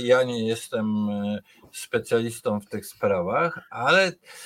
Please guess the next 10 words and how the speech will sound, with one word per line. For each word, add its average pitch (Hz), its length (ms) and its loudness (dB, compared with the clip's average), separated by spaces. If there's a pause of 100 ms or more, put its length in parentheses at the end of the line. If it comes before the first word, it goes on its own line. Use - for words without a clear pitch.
(580)
czy 196 360 2
to 147 200 6
nie 127 180 2
jest 147 460 4
tak, - 500 -8 (460)
że 117 540 4
jednocześnie 131 720 -2
ten 123 340 -2
konflikt, 156 800 -2
e, 117 40 -2